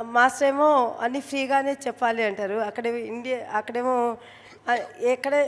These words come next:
ఏ కం-, ఏం కండక్ట్ చేయాలన్నా కూడా హాల్ అని రెంట్ చేయాలి. మేమైతే ఒకటే ఇంటెన్షన్ పెట్టుకున్నాం,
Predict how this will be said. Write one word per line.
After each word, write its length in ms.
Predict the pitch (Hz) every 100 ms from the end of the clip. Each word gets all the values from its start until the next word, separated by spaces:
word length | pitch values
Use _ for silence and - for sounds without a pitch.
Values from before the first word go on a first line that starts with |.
| -
ఏ 140 | 226 247
కం-, 300 | 254 247 226
ఏం 160 | 240
కండక్ట్ 400 | 240 247 247 247
చేయాలన్నా 300 | 254 226 226
కూడా 200 | 233 311
హాల్ 280 | 247 233 240
అని 220 | 240 240
రెంట్ 320 | 226 220 226 226
చేయాలి. 380 | 185 180 254 - - - - 233
మేమైతే 500 | 262 285 294 285 330
ఒకటే 500 | 269 294 294 330 311
ఇంటెన్షన్ 480 | 277 294 269 294
పెట్టుకున్నాం, 420 | 240 220 254 226